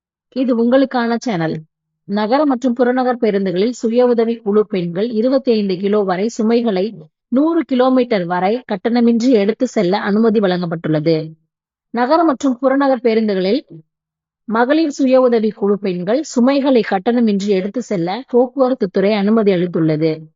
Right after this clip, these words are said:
இது தொடர்பாக போக்குவரத்து துறை கூடுதல் தலைமை செயலாளர் பனீந்திர ரெட்டி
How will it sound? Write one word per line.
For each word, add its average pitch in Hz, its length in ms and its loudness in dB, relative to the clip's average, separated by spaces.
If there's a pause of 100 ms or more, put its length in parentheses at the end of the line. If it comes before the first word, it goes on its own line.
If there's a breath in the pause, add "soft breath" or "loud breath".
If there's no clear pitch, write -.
(320)
இது 254 160 -2
தொடர்பாக 220 580 0
போக்குவரத்து 262 600 0
துறை 196 300 0
கூடுதல் 247 500 -2
தலைமை 220 360 0
செயலாளர் 202 720 2 (720)
பனீந்திர 285 540 2
ரெட்டி 196 420 2